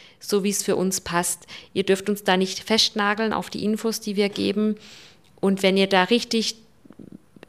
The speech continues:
also richtig gesetzlich richtige Infos wollt, dann müsst ihr euch da, ähm,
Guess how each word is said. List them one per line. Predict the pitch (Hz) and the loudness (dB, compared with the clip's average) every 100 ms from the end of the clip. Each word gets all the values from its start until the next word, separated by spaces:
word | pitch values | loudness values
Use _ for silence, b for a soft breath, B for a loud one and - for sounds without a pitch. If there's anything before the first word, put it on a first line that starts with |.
| _ - | _ -2
also | 180 180 | 0 2
richtig | 233 - 240 - - | 2 2 0 -2 -2
gesetzlich | 180 220 220 190 - | 4 4 4 -6 -4
richtige | 220 - 185 180 | -4 -4 -4 -2
Infos | 208 220 196 190 170 | -2 0 0 -2 0
wollt, | 180 185 | 0 2
dann | 175 | 0
müsst | 185 180 190 | -2 0 2
ihr | 135 | 4
euch | 180 | 2
da, | - 175 175 B B B B | 2 2 2 B B B B
ähm, | - 175 170 170 170 | 0 0 0 -2 -4